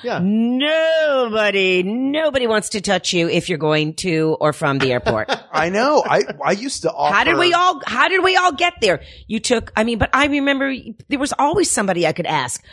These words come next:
Speaker 2: Now
Speaker 1: Yeah.
Speaker 2: I don't even bother.
Speaker 1: I know, I don't either. It, I feel like I'm
Speaker 2: It's a, it's
Speaker 1: intruding.
Speaker 2: horrible.
Speaker 1: It's a tough thing.
Speaker 2: Because I think people lie to us. "Oh, I can't. I, I got an audition." I know. I mean, I'm
Speaker 1: Yeah,
Speaker 2: serious.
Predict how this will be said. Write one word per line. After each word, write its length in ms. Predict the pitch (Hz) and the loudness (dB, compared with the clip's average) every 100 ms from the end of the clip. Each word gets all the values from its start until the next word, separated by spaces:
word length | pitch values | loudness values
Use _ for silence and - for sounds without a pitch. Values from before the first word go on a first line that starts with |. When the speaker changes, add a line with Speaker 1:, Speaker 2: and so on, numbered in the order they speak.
| - - | -18 -2
Speaker 2:
Now 300 | 175 240 269 | 2 2 2
Speaker 1:
Yeah. 40 | |
Speaker 2:
I 100 | 185 | 2
don't 120 | 247 165 | 2 0
even 280 | 160 165 - - | -4 -10 -14 -4
bother. 500 | 160 190 170 170 - | 0 2 0 -4 -8
Speaker 1:
I 80 | 135 | -6
know, 120 | 160 | -4
I 60 | 147 | -2
don't 180 | 151 139 | 0 0
either. 440 | 151 107 69 - _ _ | 0 -2 -6 -12 _ _
It, 180 | 135 139 | -4 -2
I 100 | 180 | -4
feel 180 | 185 240 | -2 0
like 160 | 240 214 | 0 0
I'm 100 | 160 | -2
Speaker 2:
It's 100 | 156 | 0
a, 40 | 202 | -2
it's 160 | - | 0
Speaker 1:
intruding. 280 | 226 - 147 | -2 0 0
Speaker 2:
horrible. 560 | 180 165 135 131 117 113 _ | 2 2 0 -2 -4 -6 _
Speaker 1:
It's 160 | 151 | -4
a 60 | 170 | -2
tough 320 | 160 170 - | 0 -2 0
thing. 420 | 139 117 98 90 | 0 0 -2 -6
Speaker 2:
Because 300 | - 220 226 | -6 0 0
I 40 | 196 | 0
think 120 | 214 | 0
people 220 | 233 196 | -2 -2
lie 160 | 190 247 | -2 0
to 140 | 269 | -2
us. 300 | 92 - - - _ _ - - | -4 -8 -12 -16 _ _ -8 0
"Oh, 100 | 180 | 2
I 80 | 151 | 2
can't. 460 | 123 127 110 - 175 - | 0 0 0 -2 -8 -4
I, 80 | 143 | -2
I 20 | |
got 220 | 123 147 | 0 0
an 140 | 139 135 | 0 0
audition." 540 | 127 127 123 117 107 - - _ - - _ | -2 -2 -2 -2 -2 -10 -20 _ -20 -20 _
I 100 | 269 | -4
know. 500 | 269 294 415 508 226 | -2 0 0 2 0
I 140 | 233 285 | 0 0
mean, 100 | 294 | 0
I'm 100 | 311 | 2
Speaker 1:
Yeah, 140 | 339 | 2
Speaker 2:
serious. 200 | 330 180 | 2 2